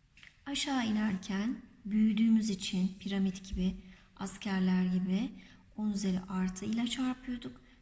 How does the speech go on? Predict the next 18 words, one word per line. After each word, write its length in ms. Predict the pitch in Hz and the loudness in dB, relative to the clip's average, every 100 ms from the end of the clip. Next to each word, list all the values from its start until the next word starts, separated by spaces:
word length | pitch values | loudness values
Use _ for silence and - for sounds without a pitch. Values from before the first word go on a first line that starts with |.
| - | -12
Yukarı 300 | 226 - 262 | -12 -4 -4
giderken 680 | 233 185 185 185 - 185 - - | -2 -2 -2 -4 -6 -10 -10 -10
de, 220 | 185 240 311 - - - _ _ - - | -8 -6 -8 -16 -20 -20 _ _ -20 -16
e, 60 | - - - - | -12 -10 -12 -16
komutana 440 | - 208 214 220 214 | -8 -8 -4 -2 -2
gidiyormuş 600 | 196 214 - - 190 - | -2 -4 -8 -8 -8 -8
gibi, 240 | - 185 | -8 -12
tek 260 | - 214 214 | -10 -10 -10
kişiye 340 | - - - | -10 -8 -10
gidiyormuşuz 640 | - 196 190 - - - - | -14 -8 -8 -8 -10 -10 -10
gibi 400 | - 196 247 - - - | -12 -10 -8 -10 -18 -20
küçülüyorduk 720 | - 233 226 196 - - - | -18 -12 -8 -8 -10 -12 -14
ve 80 | 269 | -8
on 140 | 233 196 | -4 -4
üzeri 240 | - - | -6 -6
eksi 340 | 240 - - | -6 -6 -10
ile 180 | - 294 - - | -10 -12 -14 -16
çarpıyorduk. 580 | - 220 - - - - | -10 -8 -8 -12 -20 -20